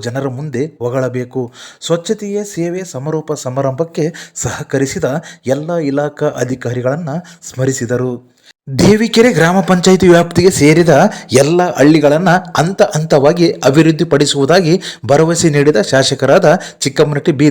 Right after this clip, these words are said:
ದೇವೇಂದ್ರಪ್ಪನವರು ಕೆಲ ತಿಂಗಳ ಹಿಂದೆ ಕೊಡದಗುಡ್ಡ ಗ್ರಾಮದಲ್ಲಿ ನಡೆದ ರಂಭಾಪುರಿ ಜಗದ್ಗುರುಗಳು, ಕಾಶಿ ಜಗದ್ಗುರುಗಳ ಕಾರ್ಯಕ್ರಮದಲ್ಲಿ ಕೊಡದಗುಡ್ಡ ಕ್ಷೇತ್ರದ ಅಭಿವೃದ್ಧಿಗೆ ವೈಯಕ್ತಿಕವಾಗಿ ಹನ್ನೊಂದು ಲಕ್ಷ ರೂಗಳನ್ನು ಕೊಡುವುದಾಗಿ ವಾಗ್ದಾನ ಮಾಡಿದ್ದೆ. ಅದರಂತೆ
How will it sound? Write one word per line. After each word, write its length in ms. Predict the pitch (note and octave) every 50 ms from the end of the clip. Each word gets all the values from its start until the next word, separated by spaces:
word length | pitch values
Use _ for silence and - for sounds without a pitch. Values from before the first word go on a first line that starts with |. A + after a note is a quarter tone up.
| A#2+
ದೇವೇಂದ್ರಪ್ಪನವರು 680 | A#2+ B2 C#3+ C#3+ C#3 C#3+ C#3+ C#3+ - B2 C3+ F3+ D#3 D#3+ F3+ - - - - - - - _ -
ಕೆಲ 120 | G#3 A3 B3+ C4 B3+ A#3+
ತಿಂಗಳ 220 | A3 A3 A3+ A#3 A3 G#3+
ಹಿಂದೆ 200 | G#3+ G#3+ C4 C4 - -
ಕೊಡದಗುಡ್ಡ 400 | F#3+ G3 G3 G3+ G3 F3+ G3+ G3 F3
ಗ್ರಾಮದಲ್ಲಿ 420 | F3+ F3+ F3+ F3+ E3 F3 E3 D#3+
ನಡೆದ 220 | D#3+ F3 F#3+ A#3 F3+ F3 - - - - - - C3+
ರಂಭಾಪುರಿ 500 | D3+ F3 F#3+ G3+ G3 G3 G3 F#3+ G3+ F#3 E3
ಜಗದ್ಗುರುಗಳು, 600 | E3 D#3 F3 F3 D3+ D#3 D#3+ E3 D#3 D#3 F#3 A#3+ A#3+ - - - - -
ಕಾಶಿ 260 | D3+ F#3 F#3+ G3+ G3+ E3+ F#3
ಜಗದ್ಗುರುಗಳ 520 | F3 E3+ D#3+ D#3 D#3+ D#3 D#3 D#3 E3+ F3 E3+ -
ಕಾರ್ಯಕ್ರಮದಲ್ಲಿ 720 | C#3 D3 E3 E3 E3 - D3+ C#3+ C#3+ C3+ F3+ A3 G3 F3 G#3 G#3+ - - - - _
ಕೊಡದಗುಡ್ಡ 480 | - C#3+ F3 G#3 G#3 G3+ G3+ G3 F#3 G#3+ G3+
ಕ್ಷೇತ್ರದ 400 | - - F#3 F3+ F#3 F#3 F#3 G#3 - - -
ಅಭಿವೃದ್ಧಿಗೆ 500 | C#3 D3 E3 E3 D#3+ E3 G#3+ F3+ E3+ F#3 G3 - - - - - - C3
ವೈಯಕ್ತಿಕವಾಗಿ 760 | F3 A3+ - - - A3 G3 - F#3+ F3+ F#3 F#3 G3+ G3 F3+ - - - F#3
ಹನ್ನೊಂದು 340 | D#3+ F3 F#3+ G3+ G3 F#3+ F#3+ F3+
ಲಕ್ಷ 180 | F3 F3 - - E3+ E3+
ರೂಗಳನ್ನು 340 | F3 D#3+ E3 E3 D#3+ E3 D#3+ D#3+
ಕೊಡುವುದಾಗಿ 520 | D3 D3 D#3 D3+ D3 D3 F3 G#3 F3+ E3+ F#3 G#3 G3+ - - - A#2+
ವಾಗ್ದಾನ 400 | B2+ D#3 D3+ C#3 C3+ D#3 D#3+ D#3+ D3 D3 D3
ಮಾಡಿದ್ದೆ. 340 | D3 D3 C3 B2+ D3 C#3+ B2+ - - - _ _ _ _ - D3
ಅದರಂತೆ 380 | D3+ G3 F#3 G3+ G#3+ G#3+ C4